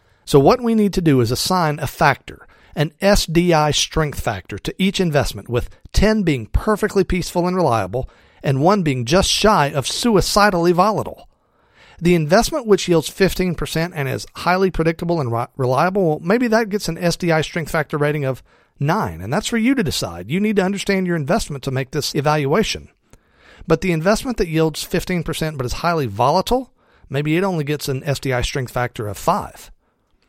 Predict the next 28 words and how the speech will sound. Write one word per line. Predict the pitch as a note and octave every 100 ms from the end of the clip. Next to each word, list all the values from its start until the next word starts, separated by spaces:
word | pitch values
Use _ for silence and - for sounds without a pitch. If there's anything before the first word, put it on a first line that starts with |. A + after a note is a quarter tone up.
| _
Now, | B2
it's | G#2
pretty | - F3
easy | F#3 E3+
to | E3+
compare | D#3 E3+ A3
the | F3+
two | - C3
investments | A#2 A#2+ - A#2
at | A#2+
that | D3+ F#3
point. | A#2 A2 C3+
Just | D3 - - - -
make | G3+ -
percentages | G3+ A#3+ C4 D3+ C3
of | A#2+
those | B2 A2+
numbers. | A2+ F#2 F#2
Nine | A#2 C3 E3
becomes | D#3+ D#3 C3
ninety | B2+ D3+ D#3+
percent, | C#3 - E3+ F#3+
five | C3 C3
becomes | C#3+ D3+ D3
fifty | - D#3+ D#3
percent, | D3 - E3+
et | D3+
cetera, | G3+ F#3+ F3